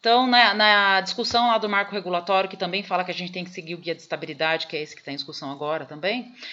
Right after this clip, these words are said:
ah, essa pergunta ficou pra Anvisa questionar as agências altamente reguladas se elas têm essa avaliação estatística, ah, dentro do D M F. Talvez a resposta seja não, porque o estudo está concluído, o que de fato,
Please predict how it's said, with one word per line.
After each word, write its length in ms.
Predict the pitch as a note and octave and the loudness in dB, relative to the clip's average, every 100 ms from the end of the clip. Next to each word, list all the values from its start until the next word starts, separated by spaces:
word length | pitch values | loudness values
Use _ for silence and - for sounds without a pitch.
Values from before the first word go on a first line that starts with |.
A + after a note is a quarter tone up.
| - - - | -16 -10 0
ah, 560 | F3 F3 F3 F3 E3+ - | 2 4 6 6 4 2
essa 220 | F#3 G#3+ | 2 2
pergunta 340 | G#3 G3 A3 | 0 -2 -4
ficou 340 | G#3+ - G#3+ G3 | -2 -2 -2 -2
pra 280 | - F#3+ | 2 2
Anvisa 440 | G#3 F#3 B3+ D4 C#4 | 2 0 0 0 -2
questionar 600 | C#4 - C4 A3+ A3+ A#3 | 0 0 0 4 6 6
as 120 | A3 | 6
agências 680 | A3 F#3 G3 G#3 G#3+ G#3+ G3 | 4 4 2 0 -2 -2 0
altamente 360 | F#3+ F#3+ F#3 | 0 -4 -6
reguladas 460 | F#3+ F#3 F#3 F#3+ G#3 | -4 4 4 4 -2
se 200 | - B3 | 0 8
elas 560 | A#3 A#3+ B3+ C4+ - - - - _ - | 10 10 6 0 -8 -20 -20 -20 _ 6
têm 280 | B3+ C4+ C4+ | 8 8 6
essa 140 | C4 | 4
avaliação 480 | A#3+ A#3 A3+ A3+ A#3+ | 6 6 6 2 -2
estatística, 760 | A#3 A#3 A3 - A#3 A3+ - A#3+ | 0 0 0 0 0 0 2 4
ah, 640 | A#3+ G#3+ - G#3 G3+ G3+ | 4 4 4 6 6 4
dentro 520 | G3 G#3 A3 A#3 A#3 | 4 2 2 -2 -4
do 120 | G#3+ | -2
D 80 | G#3+ | -2
M 200 | A3 A3+ | -2 0
F. 400 | F#3+ D3+ D#3 E3+ - - - - _ - | 0 0 -4 -16 -20 -20 -20 -20 _ 2
Talvez 680 | C#4+ D4+ A3 A#3 A#3 G3+ | 4 6 8 8 8 6
a 40 | G3 | 2
resposta 460 | G3 - G#3 G#3 | 2 2 2 2
seja 280 | G#3 G3+ G#3 | 0 2 4
não, 600 | A3 A3 A3+ B3+ D4 - - | 4 6 6 6 2 -4 -10
porque 240 | C#4+ C4 | -2 0
o 40 | |
estudo 380 | C4 - C#4 C#4 | 0 -2 -4 -6
está 180 | C4+ C#4 | -2 -2
concluído, 720 | C4+ C4+ D4+ C#4+ A3 F#3+ F3+ | 0 -2 0 0 0 0 -6
o 80 | G3+ | -8
que 140 | - | -6
de 100 | C#4+ | -8
fato, 460 | D#4 B3 A3 B3 | 0 4 6 4